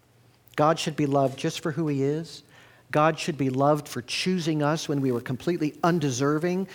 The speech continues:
God should be loved for his goodness and his justice, the ground of all goodness and justice. And God should be loved for his mighty acts, especially our redemption. If that's not enough reason,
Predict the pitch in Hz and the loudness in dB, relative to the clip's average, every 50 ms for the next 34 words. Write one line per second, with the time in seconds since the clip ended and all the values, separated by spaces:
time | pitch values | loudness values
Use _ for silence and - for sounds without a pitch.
0 | - - - 160 156 165 170 - - 160 151 151 147 147 151 160 147 - - 151 | -14 -2 2 4 4 4 4 0 -2 0 0 2 4 6 6 4 4 2 0 0
1 | 127 143 131 117 117 113 - 180 180 165 196 208 196 - - 147 135 131 117 123 | 0 0 -2 -4 -4 0 0 2 2 2 0 -2 -2 -2 -2 -2 -2 -2 -2 -4
2 | 127 - - 170 165 170 - - - 214 196 - - 139 131 139 143 151 170 185 | -6 -2 2 2 2 2 2 -2 -2 -2 -2 -2 -4 -4 0 0 2 2 4 2
3 | 196 196 180 196 190 190 196 165 165 190 196 190 214 214 208 - 220 202 - 226 | 2 2 2 4 2 2 2 0 0 -2 -2 -2 -4 -4 -4 -4 -6 -2 0 0
4 | 214 208 - - 254 262 226 - - - _ _ - - - - - - 139 127 | 0 -2 -2 -6 -6 -6 -6 -8 -14 -20 _ _ -20 -20 -20 -14 -8 -6 -2 2
5 | 143 143 151 160 - - 165 160 165 156 156 160 160 160 - 170 151 160 151 - | 4 4 4 4 2 -2 -2 0 2 4 4 4 4 2 0 -2 -2 -2 -2 -2
6 | 139 139 143 143 143 135 143 131 123 117 113 110 107 - - - - 123 - - | -2 -2 0 0 0 0 0 0 0 0 -2 -4 -6 -10 -14 -12 -12 -10 -10 -8
7 | - 143 139 - - 135 131 123 123 120 117 117 117 117 117 110 110 - - - | -6 -6 -6 -6 -6 -6 -4 -4 -4 -6 -6 -8 -8 -8 -8 -10 -10 -12 -16 -16
8 | 117 117 135 139 _ _ _ _ _ _ _ _ _ _ _ _ _ _ _ _ | -16 -16 -16 -18 _ _ _ _ _ _ _ _ _ _ _ _ _ _ _ _
9 | _ - 127 - 170 175 170 - - 185 175 175 175 170 170 175 175 175 180 147 | _ -6 0 2 2 2 4 2 0 2 4 4 4 2 2 2 2 2 2 2
10 | - 127 123 120 123 | 0 -2 -2 -4 -6